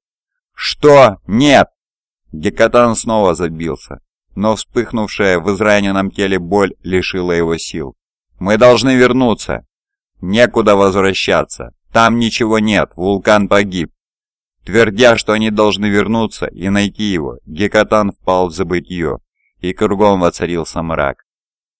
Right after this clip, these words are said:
Почувствовав вдруг, что за ним наблюдают,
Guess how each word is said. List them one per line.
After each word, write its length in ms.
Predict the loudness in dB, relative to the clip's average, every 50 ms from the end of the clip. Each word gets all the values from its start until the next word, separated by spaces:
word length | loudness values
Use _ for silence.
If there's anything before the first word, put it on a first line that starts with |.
| _ _ _ _ _ _ _ _ _ _ _ _ _ _ _ _ _ _ _ _ _ _ _ _ _ _ _ _ _ _ _ _ _ _ _ _ _ _ _ _ _ _ _ _ _ _ _ _ _ _ _ _ _ _ _ _ _ _ _ _ _ _ _ _ _ _ _ _ _ _ _ _ _ _ _ _ _ _ _ _
Почувствовав 720 | -2 -2 -2 0 0 0 0 0 0 0 2 2 4 2
вдруг, 280 | 2 2 0 0 0 -2
что 220 | -4 -4 -2 -2
за 120 | 0 0 0
ним 220 | 0 0 0 0
наблюдают, 720 | 0 -2 -2 -2 -2 0 4 6 6 6 6 6 2 0 _